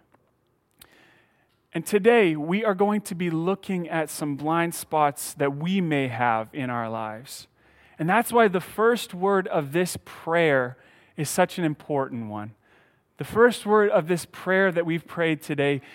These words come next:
is see. It is from the Hebrew word ra'ah. And what it means is to gaze at,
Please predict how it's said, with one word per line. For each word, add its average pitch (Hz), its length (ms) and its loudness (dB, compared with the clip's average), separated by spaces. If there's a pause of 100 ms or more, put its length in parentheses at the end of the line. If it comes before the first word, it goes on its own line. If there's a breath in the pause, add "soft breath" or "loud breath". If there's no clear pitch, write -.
(140 loud breath)
is 147 420 -2
see. - 840 -2 (1300)
It 208 140 4
is 190 200 4
from 190 220 0
the 180 80 -2
Hebrew 185 420 -2
word 165 280 0 (220 loud breath)
ra'ah. 143 800 2 (640 soft breath)
And 170 120 0
what 240 140 4
it - 100 -4
means 226 480 2
is 180 180 -4
to - 160 -8
gaze 156 680 0
at, 127 520 -4